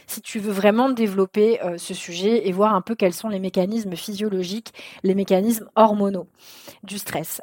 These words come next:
Mais, euh, ce qui est intéressant aussi, c'est de donner des exemples concrets pour comprendre ce que c'est le stress aussi avec un grand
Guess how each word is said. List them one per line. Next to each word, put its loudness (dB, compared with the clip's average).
Mais, 4
euh, 2
ce -8
qui -2
est 6
intéressant 2
aussi, -2
c'est 0
de 0
donner 2
des -4
exemples -2
concrets -2
pour -4
comprendre 2
ce -10
que 2
c'est 0
le 4
stress 0
aussi -6
avec 4
un 2
grand 0